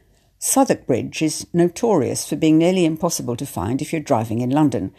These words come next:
but we walk underneath, and on the walls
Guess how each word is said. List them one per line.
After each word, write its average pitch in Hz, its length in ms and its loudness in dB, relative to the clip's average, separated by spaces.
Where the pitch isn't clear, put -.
but - 180 -6
we 165 220 0
walk 139 480 -4
underneath, 127 640 -4
and 143 180 2
on 208 140 2
the 196 60 2
walls 143 520 -2